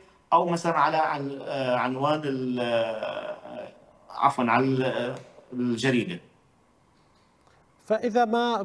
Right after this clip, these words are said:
Speaker 2: ما دام هو ما بل-، وصلوا التبليغ بعد سنة،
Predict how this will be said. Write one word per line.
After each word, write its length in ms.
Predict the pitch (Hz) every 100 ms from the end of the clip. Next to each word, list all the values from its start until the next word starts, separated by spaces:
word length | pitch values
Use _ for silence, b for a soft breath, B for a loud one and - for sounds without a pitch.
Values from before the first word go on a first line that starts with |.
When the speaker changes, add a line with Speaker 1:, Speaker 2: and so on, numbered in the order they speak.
| 180
Speaker 2:
ما 280 | 180 190
دام 180 | 190 226
هو 200 | 214 220
ما 500 | 202 208 214 202 190
بل-، 280 | 175 202 190
وصلوا 340 | 202 214 208
التبليغ 420 | 190 190 165 196 202
بعد 300 | 165 185 202
سنة، 400 | - 208 214 190